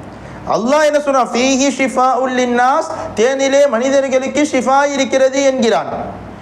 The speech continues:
எனவே அல்லாஹ் சொல்வது உண்மை, உன்னுடைய சகோதரரின் வயிறு சொல்வது பொய், தேனை கொடுங்கள் என்று சொன்னார்கள். மூன்றாவது நாள் கொடுக்கப்பட்டது, அவருக்கு நோயும் நீங்கியது என்று ஹதீஸ் கிரந்தங்கள் பதிவு செய்கிறது. அவ்வளவு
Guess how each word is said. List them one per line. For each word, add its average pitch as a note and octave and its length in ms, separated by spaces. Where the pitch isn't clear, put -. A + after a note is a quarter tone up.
எனவே A#3 440
அல்லாஹ் C#4+ 460
சொல்வது C4 400
உண்மை, A#3+ 600
உன்னுடைய G#3 340
சகோதரரின் B3+ 500
வயிறு C#4 320
சொல்வது B3 360
பொய், A#3 480
தேனை D4 360
கொடுங்கள் C#4+ 320
என்று B3 200
சொன்னார்கள். A3 560
மூன்றாவது C4 360
நாள் B3 180
கொடுக்கப்பட்டது, G#3+ 800
அவருக்கு F#3 340
நோயும் B3 380
நீங்கியது A#3+ 840
என்று B3 680
ஹதீஸ் G3+ 260
கிரந்தங்கள் F3+ 400
பதிவு D3 260
செய்கிறது. A2 360
அவ்வளவு D3 720